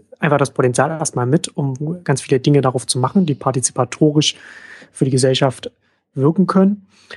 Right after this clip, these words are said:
Aber es ist ja letzten Endes, also das Internet bringt die Möglichkeit mit, so etwas wie Wikipedia zu machen, aber du musst erstmal jemanden haben, der sich dann, der, der sich das, der es dann tatsächlich macht.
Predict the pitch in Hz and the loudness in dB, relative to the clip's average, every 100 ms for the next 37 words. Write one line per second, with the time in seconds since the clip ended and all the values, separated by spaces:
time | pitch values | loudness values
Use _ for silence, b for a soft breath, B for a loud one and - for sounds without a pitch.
0 | B - 143 147 160 151 147 156 165 - | B -2 2 4 4 0 0 0 2 2
1 | 156 170 208 - _ 175 147 - - _ | 2 2 -2 -16 _ -4 -4 -4 -10 _
2 | _ _ _ _ _ - _ _ _ 143 | _ _ _ _ _ -20 _ _ _ -2
3 | 214 202 175 165 180 160 151 170 160 - | 2 2 2 2 0 2 2 2 0 -2
4 | 143 147 143 143 143 - 143 135 131 127 | -2 0 2 2 2 0 -2 -2 -2 0
5 | 147 135 120 131 123 131 165 131 131 139 | 0 2 0 -2 -4 -6 -2 0 2 2
6 | 147 165 131 135 127 123 120 117 120 120 | 0 -2 -2 0 0 0 -2 -6 -4 -2
7 | 117 123 - 117 113 117 - 123 120 123 | 0 -2 -4 -4 -2 -2 0 0 0 -2
8 | 131 - 131 - 131 123 120 123 123 - | -2 0 0 0 -4 -4 -2 -2 0 -2
9 | 120 - | -2 -4